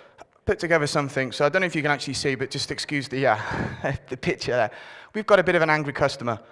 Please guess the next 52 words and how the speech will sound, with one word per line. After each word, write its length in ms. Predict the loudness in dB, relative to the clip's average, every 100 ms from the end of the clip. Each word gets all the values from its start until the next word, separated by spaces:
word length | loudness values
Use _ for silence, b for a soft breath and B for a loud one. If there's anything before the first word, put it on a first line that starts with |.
| B B
okay? 500 | -4 2 2 2 -8
It's 280 | -12 -6 -2
not 140 | 0 2
a 40 |
very, 160 | 2 4
very 180 | 2
good 160 | 2 0
experience. 520 | 0 0 0 0 -2
And 80 | -4
the 40 |
reason 200 | -4 -2
why 80 | 0
it's 120 | 0
not 100 | 0
a 40 | 2
very, 180 | 2 2
very 180 | 0
good 140 | 0 -4
experience 460 | -2 0 0 0
is 60 | -8
because 260 | -8 -6 -4
there's 140 | -6
a 60 | -6
captive 360 | -6 -6 -12
portal 420 | -4 -2 -2 -6 B B B B B 0
getting 240 | 2 2
in 100 | 0
the 100 | 0
way 420 | 2 2 0 -4 -14 _
of 100 | -2
accessing 560 | -2 -2 -6 -6 -8 -10
the 120 | -10
internet. 440 | -12 -12 -14 -18 _ B B -6
And 140 | -4
this 100 | -4
particular 400 | -4 -2 -2 -2
captive 400 | -2 -2 -2 -6
portal 380 | -2 0 -2 -6 -12
is 80 |
charging 640 | -6 0 6 6 6 0 -6
the 60 |
customer. 560 | 0 0 0 -4 -4 -4 b b b b b b
So 360 | -4 2 2 2 -8 -18 -8
<sighs> 320 | -8 -8 -8
we 120 | 0
don't 180 | 2 2
wanna 140 | 0
pay 200 | 0 -2
for 160 | 0 0
Wi-Fi, 380 | 0 0 -4 -6
do 220 | -4 -4
we? 140 | -4